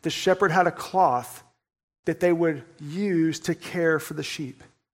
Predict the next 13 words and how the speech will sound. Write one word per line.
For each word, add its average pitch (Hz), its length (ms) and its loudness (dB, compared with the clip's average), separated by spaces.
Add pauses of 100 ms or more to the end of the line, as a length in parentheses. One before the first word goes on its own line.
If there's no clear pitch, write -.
(500)
He 175 160 2
may 185 280 2
be 190 160 -2
thinking 185 360 -4
about 170 440 2 (920)
the, 156 400 -2 (480)
um, 156 400 0 (260)
the 160 120 -2
cloth 175 640 6
that 165 160 -4
Jesus 165 420 -2
took - 240 -8
off 120 400 -10